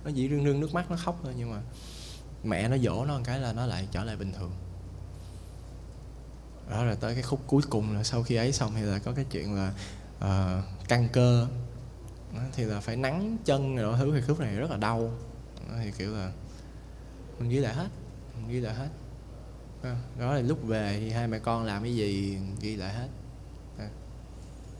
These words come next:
ghi lại hết, đánh răng, đi tắm. Đó. Thì mình nghĩ đây là một cái ví dụ để cho mọi người thấy là khi mà mình áp dụng được cái chuyện chụp phóng sự á,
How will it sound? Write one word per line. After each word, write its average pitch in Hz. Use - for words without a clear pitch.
ghi 120
lại 110
hết, 143
đánh 147
răng, 131
đi 123
tắm. 151
Đó. 196
Thì 170
mình 165
nghĩ 170
đây 202
là 160
một 139
cái 185
ví 226
dụ 131
để 151
cho 185
mọi 160
người 139
thấy 165
là 165
khi 190
mà 175
mình 135
áp -
dụng 131
được 131
cái 131
chuyện 123
chụp 135
phóng 214
sự 113
á, 170